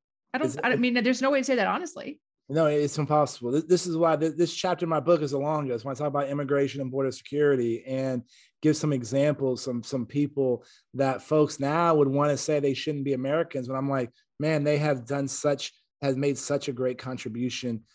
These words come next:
Speaker 2: to, to, to our society." And this is an area that's, that's so important. It's one of the things that frustrated me the most when I was in Congress, and especially because seventy percent of Democratic primary voters agree with a lot of these, my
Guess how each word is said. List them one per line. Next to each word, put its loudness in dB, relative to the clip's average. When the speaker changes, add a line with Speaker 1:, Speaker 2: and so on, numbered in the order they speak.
Speaker 2:
to, -2
to, -4
to -4
our -2
society." -8
And -2
this 0
is -6
an -8
area 0
that's, -6
that's -12
so -2
important. -2
It's -10
one -4
of -2
the -6
things -2
that -6
frustrated -4
me -2
the -4
most -4
when -8
I -6
was -8
in -8
Congress, -4
and -6
especially -4
because -4
seventy -2
percent -4
of -6
Democratic -2
primary -4
voters 4
agree 0
with 2
a -4
lot -4
of -4
these, -4
my -6